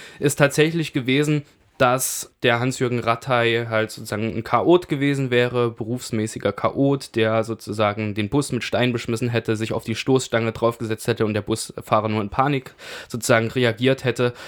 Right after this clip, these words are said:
Und, äh, diese Dokumentationsbroschüre und aber auch redliche Journalisten von der taz Berlin haben das, äh, sehr detailliert nachgewiesen. Es, es sind dann auch Filmaufnahmen gezeigt worden, dass also wirklich die Verantwortung für diesen Tod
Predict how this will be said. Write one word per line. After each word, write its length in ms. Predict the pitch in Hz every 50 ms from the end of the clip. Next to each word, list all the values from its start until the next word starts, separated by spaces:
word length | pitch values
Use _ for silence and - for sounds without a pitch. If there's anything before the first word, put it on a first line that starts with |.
| - - -
Und, 280 | - 123 120 110 - -
äh, 200 | - 131 123 117 _
diese 180 | - 131 131 139
Dokumentationsbroschüre 1300 | 131 123 113 135 131 127 113 - 131 - - - 143 151 180 175 - - 147 139 - - 147 143 - 131
und 160 | 131 120 131
aber 240 | - 123 120 120 -
auch 320 | - 123 123 120 85 - -
redliche 320 | 123 123 123 120 - 123
Journalisten 640 | 113 117 120 113 113 113 117 120 - - 123 117 110
von 200 | - - 120 113
der 120 | 110 107
taz 320 | - - 135 135 - - -
Berlin 420 | - 117 113 110 110 117 120 113 - - - - - -
haben 160 | 123 120 123
das, 160 | 120 113 -
äh, 160 | - 135 127 110
sehr 180 | 123 127 127
detailliert 460 | 120 123 - - 123 117 127 135 131
nachgewiesen. 640 | 120 117 110 123 - - 135 117 123 123 123 123 127 117
Es, 160 | 113 - -
es 140 | 117 - -
sind 120 | 131 120
dann 120 | 113 107
auch 100 | 107 113
Filmaufnahmen 840 | - - - 135 131 - 117 117 - 117 110 107 110 110 113 113 101
gezeigt 440 | - 110 - - 113 110 110 - -
worden, 360 | 107 117 117 117 120 123 120 - - - -
dass 240 | - 120 - - -
also 340 | 131 - 131 127 123 117
wirklich 280 | 110 120 - - 123 -
die 100 | - -
Verantwortung 640 | - 131 110 117 123 - - 143 135 - 135 131 131
für 160 | 123 - -
diesen 300 | 117 113 123 110 113 113
Tod 360 | - - 131 123 123 123 -